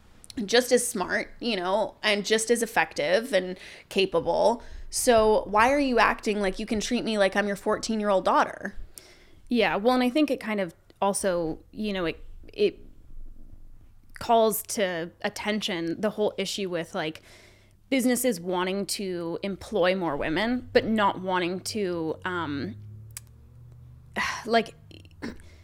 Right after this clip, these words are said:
Speaker 2: <clears throat> understand, like, what that, what comes with that territory. You know what I mean? Like, you can't have an inclusive workplace and not be willing to, um, cater to different people in different ways. And so I think, like, with, you know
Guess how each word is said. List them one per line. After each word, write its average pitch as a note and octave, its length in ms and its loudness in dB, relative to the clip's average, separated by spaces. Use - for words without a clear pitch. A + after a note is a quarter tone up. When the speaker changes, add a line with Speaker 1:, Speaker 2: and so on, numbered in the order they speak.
Speaker 2:
<clears throat> - 60 -12
understand, G#3+ 840 4
like, F#3+ 220 -2
what F#3 360 0
that, F3 300 -2
what G#3+ 180 4
comes G#3+ 240 0
with G3+ 100 -4
that F3 160 0
territory. F#3 500 0
You A3 100 -2
know A3 80 2
what G3 100 2
I F#3+ 60 -2
mean? F3+ 220 -2
Like, G3 160 -4
you A3 100 -2
can't C4+ 360 -2
have G3+ 400 -2
an G3+ 80 0
inclusive F#3+ 560 -4
workplace A3 680 -2
and G#3+ 220 0
not G3 260 0
be G3 140 -4
willing F3+ 500 -2
to, E3 640 -4
um, E3 480 -4
cater A#3 280 4
to F#3+ 140 -2
different F3 480 2
people A3 240 -2
in D#3 100 0
different - 280 -4
ways. E3+ 340 2
And G3 120 -4
so F3+ 240 2
I G#3+ 80 2
think, A#3+ 260 2
like, G#3 180 2
with, F#3 440 -4
you G#3+ 160 0
know E3+ 240 0